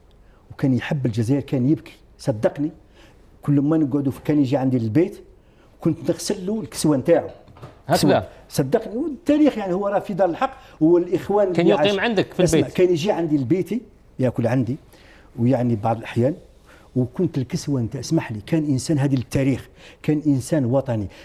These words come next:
Speaker 1: كان يقول لي: "صح اللباس اللي تشوف فيه ألباغا"، كما كانوا يقولوا، ولكن بعض الأحيان التقاشير نتاعو بالمشي بعض الأحيان وبالكذا كانوا دي فوا مقطعين، كان ما يحبش هاد ال-، ال-، كان يديرها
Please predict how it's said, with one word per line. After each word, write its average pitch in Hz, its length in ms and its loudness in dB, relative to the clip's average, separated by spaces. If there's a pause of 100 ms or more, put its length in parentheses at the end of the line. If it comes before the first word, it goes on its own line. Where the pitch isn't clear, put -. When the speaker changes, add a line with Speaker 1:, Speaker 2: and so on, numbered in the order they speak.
Speaker 1:
كان 208 160 0
يقول 208 300 0
لي: 185 80 -6
"صح - 260 -4
اللباس 151 460 0
اللي 127 120 -4
تشوف - 300 -6
فيه 139 260 0
ألباغا"، 135 360 0
كما 139 240 0
كانوا 139 200 0
يقولوا، 131 320 -2 (580)
ولكن 135 280 0
بعض 147 160 2
الأحيان 143 460 0 (440)
التقاشير - 460 -2
نتاعو 131 360 0
بالمشي 113 420 0
بعض 110 180 -2
الأحيان 113 520 -2 (280)
وبالكذا 117 600 -2 (160)
كانوا 120 180 0
دي 113 100 0
فوا 127 200 -2
مقطعين، 110 760 -4 (380)
كان 135 240 0
ما 123 60 2
يحبش 139 420 -4
هاد 117 160 -2
ال-، 110 200 -2 (280)
ال-، 107 200 -4 (140)
كان 135 160 0
يديرها 135 460 -2